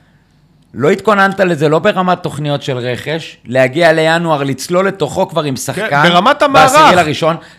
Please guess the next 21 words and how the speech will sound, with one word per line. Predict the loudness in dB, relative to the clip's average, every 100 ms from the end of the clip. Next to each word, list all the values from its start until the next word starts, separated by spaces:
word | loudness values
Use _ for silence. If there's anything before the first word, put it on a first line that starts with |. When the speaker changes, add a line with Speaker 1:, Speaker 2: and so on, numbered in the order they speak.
| -6
Speaker 1:
גם | -2
לא | 0
ברמת | 2 2 0 0
המערך. | 0 0 2 0 -2 -20 -10
זה | 0 0
לקח | 2 0 0
לך | -2 -2 -6 -10 _ -14
שלושה | -6 -4 2 2
משחקים | 2 0 -4 -6 -6 -4 -4 -4
של | -2 -2
מוות, | 0 0 0 0 -2 -2 -10 _ _ -10
רק | -2 -2 0
כדי | 2 2 2
שהוא | 0 0 2
יעשה | 2 0 -6
את | -8
החשיבה | -8 -8 -8 -10 -10 -8
רגע, | -6 -4
לצאת | -4 -6 -6
מהקיבעון | -4 -4 -4 -4 -2 -2
שלו, | -4 -2 -2